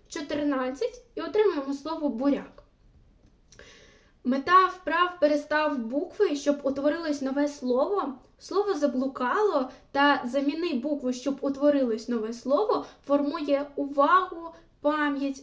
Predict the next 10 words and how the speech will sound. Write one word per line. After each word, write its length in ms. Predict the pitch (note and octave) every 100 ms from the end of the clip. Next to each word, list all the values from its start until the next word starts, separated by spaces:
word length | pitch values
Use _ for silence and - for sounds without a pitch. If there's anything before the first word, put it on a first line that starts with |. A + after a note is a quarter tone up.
| -
операції 600 | A#3+ A#3+ B3+ F4+ - A4+
аналізу, 800 | G#4+ E4 D#4 D#4 D4 C4+ C#4+ D4
синтезу, 840 | - - D#4+ D4+ C#4 C#4+ C4 C4 C4 - -
ймовірнісного 800 | C4 C4 D#4 E4+ D4 C#4+ C#4
прогнозування 760 | C4+ C4+ B3+ B3 B3 D4 B4 G#4
на 120 | B3
основі 420 | A#3+ - F4 F#4+
зорового 520 | C4+ B3+ A#3+ C#4+ F#4 D4
сприйняття 640 | - B3 A#3 A#3 C4+ C4+
слів. 380 | C#4 B3+ A#3